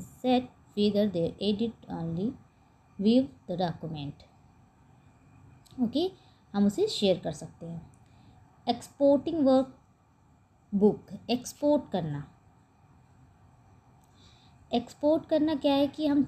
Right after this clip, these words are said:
change करते हैं। Export करने का मतलब कि हम क्या करेंगे, Change करेंगे अपने file को एक format से दूसरे format में। जैसे by default Excel workbook are saved in एक्स एल एक्स।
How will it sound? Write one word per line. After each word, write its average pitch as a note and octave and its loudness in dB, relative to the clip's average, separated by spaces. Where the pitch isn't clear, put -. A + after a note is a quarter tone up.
change D4 2
करते F3 -6
हैं। D3 -8
Export A3+ -2
करने G#3 0
का G3+ -4
मतलब F#3+ -4
कि A3+ -4
हम A#3 4
क्या A3 2
करेंगे, B3+ 4
Change A3 4
करेंगे F3 -2
अपने G3 -2
file E3+ -4
को F#3 -8
एक A3+ 0
format F#3 -2
से D4+ -4
दूसरे C4+ 0
format D#3 -8
में। C#3+ -10
जैसे A3 0
by A3+ 4
default G#3 -4
Excel D4 -4
workbook C4 0
are F#3+ -2
saved G3+ 0
in G3 -4
एक्स - -4
एल A#3+ 2
एक्स। G#3 -2